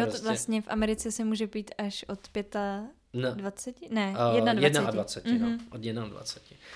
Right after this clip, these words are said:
Speaker 2: Tak to je, to je prostě... Zažil jsem z-, vlastně svůj první jako rockové koncerty
Speaker 1: Mhm.
Speaker 2: bez dohledu rodičů tady v Česku.
Speaker 1: Wow.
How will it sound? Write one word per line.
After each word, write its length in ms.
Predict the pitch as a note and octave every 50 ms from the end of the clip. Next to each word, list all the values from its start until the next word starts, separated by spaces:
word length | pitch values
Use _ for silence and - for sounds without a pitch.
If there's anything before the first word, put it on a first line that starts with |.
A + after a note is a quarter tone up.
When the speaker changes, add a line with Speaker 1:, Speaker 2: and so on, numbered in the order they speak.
| - - -
Speaker 2:
Tak 140 | - G2 - -
to 60 | - A2
je, 140 | G#2+ G#2 G2+
to 100 | - A2+
je 100 | - - - - -
prostě... 300 | - A2 G2+ - - A2+ - - - - -
Zažil 340 | - B2+ C3+ D3 D3 D3+ D#3
jsem 280 | D3 - E3 D#3+ D#3+ D3+
z-, 120 | C3 C3+
vlastně 480 | C#3 C#3+ C#3 C#3 C#3 C#3 - - D#3+ D#3
svůj 400 | D#3 - - D3+ D3 D#3 D#3 D3+
první 880 | C#3+ C#3+ D#3 D3+ D3+ C#3+ C#3+ C#3+ D3+ D3+ D3+ D3+ D3+ D3+ D3+ D3+ D#3 D3+ - - _ _ _ _ _ -
jako 1120 | B2 B2+ B2+ B2+ B2+ - _ - C#3 C3+ C3 C3 C3 C3 C3 C3 C3 C3 C3 C3 C3 C3+ - -
rockové 540 | B2 C3 C3+ B2+ - E3+ D#3+ D3+ D3+ D3+
koncerty 960 | D3 D3+ F3 D#3+ D3+ D3+ C#3+ - D3+ C#3+ C3+ C3+ - - A#2+ A2+ A2 B2 C#3 - - -
Speaker 1:
Mhm. 300 | - B3+ B3 A#2 - G#3+
Speaker 2:
bez 320 | G#3 C#3+ C#3+ D#3 D3+ D3 C#3
dohledu 680 | A#2 B2+ C3+ D3 C#3+ C3 C3+ D3 D3 D3 D3+ E3 E3
rodičů 560 | D3+ C#3+ B2+ B2 C#3 G3+ - - - - - - - - - - - - - - - -
tady 220 | - B2+ B2+ B2+
v 80 | A2+ -
Česku. 220 | - G3+ F#3 F3+
Speaker 1:
Wow. 380 | F3+ G3 G3+ G3 G3 F#3+ F#3+